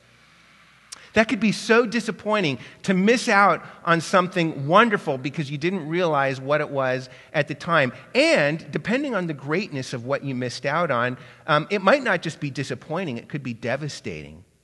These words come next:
Because what if, um, the thing you miss out on isn't something cool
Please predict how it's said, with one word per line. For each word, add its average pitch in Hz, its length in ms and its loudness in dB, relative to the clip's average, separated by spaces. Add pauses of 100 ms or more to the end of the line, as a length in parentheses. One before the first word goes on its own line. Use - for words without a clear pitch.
(420)
Because 175 280 0
what 185 340 4
if, 220 460 2 (300)
um, 147 420 4 (220)
the 160 80 0
thing 190 360 0
you 185 120 -2
miss 175 300 0
out 156 280 4
on 131 220 2
isn't 147 280 -4
something 147 440 -4
cool 131 500 -4